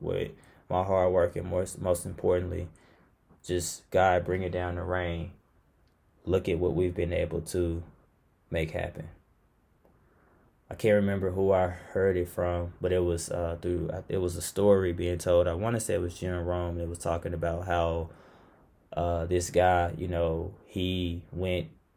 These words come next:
and it was like this, this field, it was like a mess. And it was just stuff all over the place, and it was just rain, rain, rain, but nothing grew. And so he started working the ground,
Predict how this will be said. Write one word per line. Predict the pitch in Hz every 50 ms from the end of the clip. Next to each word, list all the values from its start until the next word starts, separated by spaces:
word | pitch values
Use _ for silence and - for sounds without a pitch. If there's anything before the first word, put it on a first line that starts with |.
| _ -
and | - 85 82
it | 87
was | 87 87 85 -
like | 90 85 87 85
this, | - 87 87 85 82 - -
this | - 82 82 82 -
field, | - - 98 95 92 92 90 85 80
it | 87
was | 90 90 - 87
like | 82 80 82
a | 80
mess. | 80 92 87 85 80 78 - - - - - - - _ _ _ _ - _ _ _ _ _ -
And | - 80
it | 87
was | 85 82 85
just | 90 82 -
stuff | - 85 90 90 -
all | 95 92 92 92 95
over | 92 90
the | 87
place, | 82 - 92 85 85 82
and | 87 90
it | 87
was | 85 82 80
just | 85 78 78
rain, | 82 85 85 90 90 90
rain, | 87 87 87 87 85
rain, | 85 87 85 82 85 85 82 85 82
but | 78 90 87 82
nothing | 82 82 85 - 85 85 82
grew. | 82 82 82 80 80 80 85 - - _ _ _ _ _ _ - - - - - _ _ _ _ _ -
And | - 78
so | - 92 85 80 80 80 78
he | 90
started | 87 - 95 87 87 85 82
working | 85 85 87 85 - 87 85
the | 80
ground, | 78 - 85 80 78 78 73 90